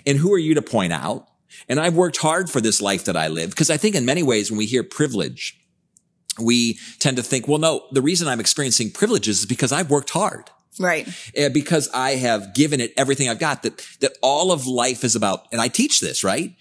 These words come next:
Speaker 1: D and B coaching, we emphasize this, that all of life is about choices, that we can choose our way into a better tomorrow. And yet I have a level playing field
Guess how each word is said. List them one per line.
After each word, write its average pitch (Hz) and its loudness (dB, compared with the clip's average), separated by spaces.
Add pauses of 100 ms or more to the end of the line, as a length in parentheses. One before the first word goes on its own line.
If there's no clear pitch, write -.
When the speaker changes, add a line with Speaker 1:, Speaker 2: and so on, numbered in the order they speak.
(140)
Speaker 1:
D 131 2
and 170 2
B 147 4
coaching, 165 0
we 131 -4
emphasize 160 -2
this, - -4
that - -6
all 147 2
of 135 -2
life 117 0
is 120 -2
about 101 -4
choices, 147 -2
that 92 -2
we 135 0
can 117 0
choose 156 0
our 127 0
way 120 0 (380)
into 123 2
a 110 2
better 113 0
tomorrow. 113 -4 (960)
And 135 2
yet 143 -2
I 139 0
have 135 -2 (720)
a 117 4
level 120 2
playing 127 -2
field 85 -6